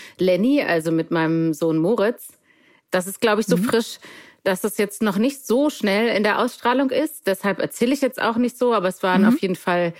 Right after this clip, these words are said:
Speaker 1: ja, es waren so Streitgespräche und so, aber das,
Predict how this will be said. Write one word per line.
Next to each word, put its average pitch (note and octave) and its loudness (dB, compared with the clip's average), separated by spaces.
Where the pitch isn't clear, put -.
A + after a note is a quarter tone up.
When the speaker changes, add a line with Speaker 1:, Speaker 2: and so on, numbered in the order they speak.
Speaker 1:
ja, G#3 0
es E4+ -4
waren G3 2
so F#3 -6
Streitgespräche C4 0
und A3 0
so, A#3 2
aber G#3+ 2
das, A3+ -2